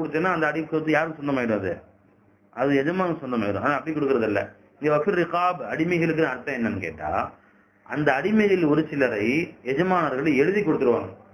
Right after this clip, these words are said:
உதாரணமா என்ன, நான் ஒரு அடிமையை வாங்கினேன் ஒரு லட்சம் ரூபாய்க்கு. அந்த அடிமை வியாபாரம், "சார், எனக்கு, எனக்கு வீட்டுல இடம் இல்ல, ஒரு லட்சத்துக்கு பாரமா இருக்குது." இப்ப நான் வந்து ரெண்டு வழி செய்யலாம். ஒண்ணு என்ன,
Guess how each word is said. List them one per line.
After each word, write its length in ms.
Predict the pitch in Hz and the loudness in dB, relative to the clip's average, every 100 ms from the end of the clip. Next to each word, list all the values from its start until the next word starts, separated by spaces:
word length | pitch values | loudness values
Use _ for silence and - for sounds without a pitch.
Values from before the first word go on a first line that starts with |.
| _ - | _ -2
உதாரணமா 340 | 170 165 160 | 0 0 0
என்ன, 420 | 143 139 131 131 131 - - | 0 0 -2 -6 -10 -18 -8
நான் 220 | 143 180 | -2 0
ஒரு 140 | 170 | 2
அடிமையை 340 | 143 156 156 131 | 0 2 0 2
வாங்கினேன் 340 | 117 117 143 | 0 0 0
ஒரு 160 | 143 117 | 2 2
லட்சம் 200 | 113 - | 0 -2
ரூபாய்க்கு. 320 | 95 98 - - _ _ _ _ _ _ _ _ _ _ | -8 -8 -12 -20 _ _ _ _ _ _ _ _ _ _
அந்த 200 | 175 185 | 0 0
அடிமை 220 | 175 180 | 0 0
வியாபாரம், 440 | 170 160 160 151 151 | 2 2 2 -2 -2
"சார், 100 | 143 | 0
எனக்கு, 280 | 143 143 | 0 0
எனக்கு 260 | 147 143 139 | -2 0 2
வீட்டுல 280 | 151 143 143 | 0 2 0
இடம் 200 | 143 143 | 0 0
இல்ல, 220 | 135 131 | 2 2
ஒரு 80 | 131 | 2
லட்சத்துக்கு 400 | 123 156 139 120 | -2 -2 -2 0
பாரமா 280 | 127 131 113 | -2 -2 -6
இருக்குது." 260 | 104 104 - - _ _ _ _ _ _ _ _ _ | -8 -10 -14 -20 _ _ _ _ _ _ _ _ _
இப்ப 160 | 180 175 | -4 -2
நான் 200 | 175 196 | 0 0
வந்து 180 | 190 196 | 0 2
ரெண்டு 260 | 180 190 | 2 4
வழி 140 | 202 208 | 2 2
செய்யலாம். 340 | 151 160 131 - - | 0 0 -2 -8 -4
ஒண்ணு 280 | 175 202 165 | 0 2 0
என்ன, 360 | 131 120 160 | 0 -2 -2